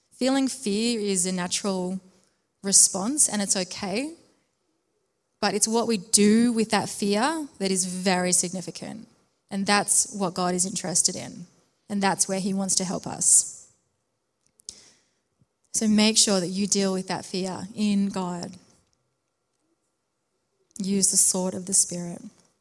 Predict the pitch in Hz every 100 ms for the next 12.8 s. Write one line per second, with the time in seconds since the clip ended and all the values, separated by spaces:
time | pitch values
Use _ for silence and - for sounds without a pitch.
0 | _ _ _ _ _ _ _ - - -
1 | - _ _ _ _ _ _ - - 240
2 | 220 208 190 190 175 - - _ _ _
3 | _ _ _ _ _ _ _ _ - -
4 | 220 214 208 220 202 185 185 185 180 -
5 | - - - _ _ _ _ _ _ 208
6 | 190 180 220 226 220 226 196 185 185 190
7 | 208 - _ _ _ _ _ _ - -
8 | - 226 220 214 208 208 208 - 233 -
9 | _ _ _ _ _ - - 208 - 214
10 | 214 214 214 - 214 214 196 202 208 208
11 | 208 202 196 190 190 190 190 - _ _
12 | 226 220 220 - 202 196 196 196